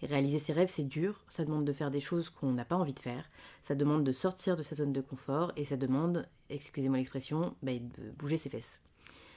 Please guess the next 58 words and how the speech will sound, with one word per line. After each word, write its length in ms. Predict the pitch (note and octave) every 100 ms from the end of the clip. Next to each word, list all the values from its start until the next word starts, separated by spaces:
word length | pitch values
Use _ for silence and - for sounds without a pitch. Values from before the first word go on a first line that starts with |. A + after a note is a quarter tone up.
| - -
Et 60 |
donc 160 | D#3+ E3
on 60 |
peut 100 | F3
pas 160 | F3+ A#3
passer 400 | - G3 F3+ G#3+
son 180 | F#3+ D3+
temps 260 | D#3 F3+ -
à 80 | C#3+
dire 240 | D#3+ F#3
qu'on 160 | D3+ C#3+
est 160 | E3 - -
un 100 | C#3+
peu 120 | D3
fatigué 580 | D3 - C#3 D#3 E3+ D#3+
et 60 |
donc 240 | B2 D3+ C#3
on 40 |
fera 200 | B2+ C3+
ça 100 | D3
demain. 220 | C#3+ B2+ - - - - - - -
Donc 120 | D#3+
c'est 80 | E3+
vraiment 160 | E3 G#3
l'objectif 500 | F#3+ E3 E3 A3 F#3+
du 80 | D#3
podcast 400 | D#3 F#3+ F3+ E3
aujourd'hui, 400 | D3 C#3 F3+ A3
c'est 220 | - C#3+
comment 240 | - A3
on 100 | G#3+
fait 320 | - - D#3+
pour 180 | G#3 D#3
trouver 260 | - E3+ F#3
la 120 | C#3+
bonne 260 | C#3+ G3 F#3+
limite 400 | D#3+ D3 D3 -
entre 420 | D#3 C3+ C#3+ C3 C3+
je 120 | D3
prends 200 | C#3+ G3+
soin 180 | - D#3+
de 40 |
moi, 360 | C#3 C3+ D#3 F#3+
j'écoute 320 | D3+ D3 -
mon 100 | C3
corps, 380 | - D#3 F#3 - - -
je 140 | - D3+
sais 140 | F3
me 80 | E3
reposer 400 | D#3 D3 D3 E3
et 40 |
faire 140 | D#3+ C#3
une 160 | C3+
pause 260 | C3+ E3+ E3+
quand 120 | D3+
j'en 100 | C3
ai 80 | B2+
besoin, 460 | B2 B2 D3+ A3